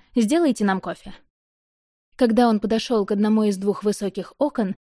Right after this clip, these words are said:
все уже заняли свободные стулья у столов, составленных буквой "Т".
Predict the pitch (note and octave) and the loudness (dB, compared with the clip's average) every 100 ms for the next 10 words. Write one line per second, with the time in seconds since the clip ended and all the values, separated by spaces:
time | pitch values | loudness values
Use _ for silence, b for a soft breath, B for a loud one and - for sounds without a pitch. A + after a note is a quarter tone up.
0 | _ - - A#3+ D#4 D4+ C#4 C#4+ G#3 G3 | _ -20 -4 0 0 -2 0 0 0 0
1 | G3 G3+ G3+ - G3 F#3+ F#3 F#3 - G3+ | -2 0 -2 -4 -4 -2 -2 -4 -4 -2
2 | F#3 F3+ - - F#3+ F3+ A3+ - - - | -2 -2 -6 -10 -10 -4 -4 -4 -6 -4
3 | A3+ - F#3+ G#3 G#3 G#3 F#3 - A3 A#3 | -4 -2 0 2 2 2 -2 0 0 0